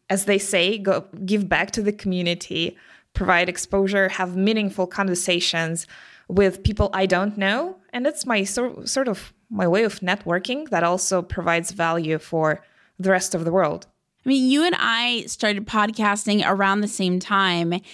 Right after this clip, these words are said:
Speaker 2: and podcasting was not <laughs> popular then. Not even just what inspired you to create a podcast, but why podcasting and not one of the other platforms that was more,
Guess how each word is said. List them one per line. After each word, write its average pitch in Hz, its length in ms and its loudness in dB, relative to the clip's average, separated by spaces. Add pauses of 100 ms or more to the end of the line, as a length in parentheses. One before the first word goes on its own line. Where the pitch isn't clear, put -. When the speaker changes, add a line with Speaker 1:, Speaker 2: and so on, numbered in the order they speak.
(280)
Speaker 2:
and 202 480 2 (360)
podcasting 311 880 0 (100)
was 220 320 2
not 220 460 2 (180)
<laughs> - 160 -20
popular - 680 0 (420)
then. 277 640 -2 (420)
Not 349 200 0
even 480 260 0
just 294 200 2
what 269 140 2
inspired 233 460 0
you 233 100 -2
to 233 80 0
create 226 220 0
a 208 60 0
podcast, 226 580 0
but 220 160 0
why 214 240 2
podcasting 208 1000 0
and 196 240 2
not 196 480 2
one 202 200 2
of 196 120 0
the 196 180 0
other 190 680 2
platforms 190 880 0
that 185 160 2
was 185 180 0
more, 180 600 2